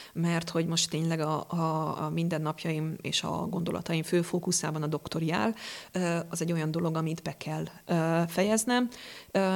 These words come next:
számomra egy nagyon jó dolog, mert hogy, ö, terepmunka gyanánt sokat járok Budapestre, és a Bike Mafiát vizsgálom. Ö, elindul egy, ö, hatalmas nagy, ö, szociális kert vagy farm projektjük, ami számomra nagyon, nagyon fantasztikus és inspiráló.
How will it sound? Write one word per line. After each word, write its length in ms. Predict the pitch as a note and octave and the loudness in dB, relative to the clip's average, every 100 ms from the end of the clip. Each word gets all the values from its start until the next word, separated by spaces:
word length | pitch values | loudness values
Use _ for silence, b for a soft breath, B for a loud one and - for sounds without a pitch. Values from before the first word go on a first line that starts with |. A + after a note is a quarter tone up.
| F#3 - - | 0 -8 -4
számomra 480 | - - G3+ F#3+ | 0 4 4 6
egy 60 | F#3 | 6
nagyon 200 | F3 E3+ | 6 6
jó 100 | E3 | 6
dolog, 280 | E3+ D#3+ D#3 | 4 2 2
mert 200 | D#3 D3+ | 0 0
hogy, 220 | E3 D#3 | 0 2
ö, 380 | D#3+ D#3+ E3 E3 D#3 E3 - - - - | 2 2 2 2 0 -4 -8 -20 -2 4
terepmunka 520 | F3+ F3 F3 E3 E3 | 6 6 4 4 4
gyanánt 320 | E3 D#3+ D#3+ | 4 2 2
sokat 320 | - D#3+ D#3 | 0 0 -2
járok 220 | D3 D#3 D#3+ | 0 2 2
Budapestre, 520 | F3 E3 - - D#3 | 0 0 -2 0 0
és 120 | - | 0
a 40 | |
Bike 200 | D#3+ D#3 - | 0 0 0
Mafiát 400 | E3 - D#3+ D#3 | -4 0 -2 0
vizsgálom. 680 | D#3+ D#3 D#3 E3+ D#3+ E3 E3 B B | 0 0 0 0 2 2 2 B B
Ö, 80 | - | 2
elindul 680 | E3+ E3+ D#3 D#3+ E3 D#3+ D#3+ | 4 6 4 4 2 2 2
egy, 260 | D#3+ E3+ | 2 2
ö, 180 | D#3 D#3+ D#3 | 2 2 -2
hatalmas 640 | - - D3+ D#3 D3+ C#3 - | -4 -6 -2 -2 0 0 2
nagy, 260 | D3+ E3 | 2 4
ö, 220 | E3 E3 E3 E3 B B | 4 4 2 -2 B B
szociális 720 | - - F3 - D#3+ D3+ - - | 0 2 4 4 2 4 2 4
kert 280 | D#3+ E3 | 2 2
vagy 120 | - D3+ | 0 0
farm 280 | D#3+ E3 E3 | 4 6 6
projektjük, 640 | E3 D#3+ E3 E3 E3+ D#3+ | 6 6 4 2 0 2
ami 160 | D3+ | -2
számomra 380 | D3+ - D3 D3+ | 0 0 0 -2
nagyon, 380 | D3+ D#3+ D#3 D#3+ | -2 -2 -2 -2
nagyon 560 | D#3+ E3 D#3 D#3 F#3 - | -2 -2 -2 -4 -6 -8
fantasztikus 600 | - D#3 D#3+ - E3 D#3+ | -6 -4 -4 -2 -2 0
és 140 | - - | 2 2
inspiráló. 600 | F3+ - G3 F#3+ G3+ | 2 0 0 2 2